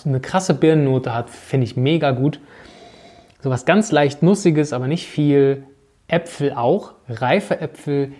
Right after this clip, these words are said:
diese gelben Äpfel, die so ein bisschen süßer sind, ein bisschen mehliger sind. Ähm, zum Essen vielleicht nicht jedermanns Ding,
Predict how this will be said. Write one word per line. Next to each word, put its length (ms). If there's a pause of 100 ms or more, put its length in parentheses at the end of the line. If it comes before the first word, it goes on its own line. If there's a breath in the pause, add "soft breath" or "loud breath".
(120 loud breath)
diese 220
gelben 440
Äpfel, 340
die 100
so 120
ein 160
bisschen 600
süßer 480
sind, 220
ein 60
bisschen 400
mehliger 500
sind. 480
Ähm, 320
zum 160
Essen 300
vielleicht 260
nicht 160
jedermanns 460
Ding, 260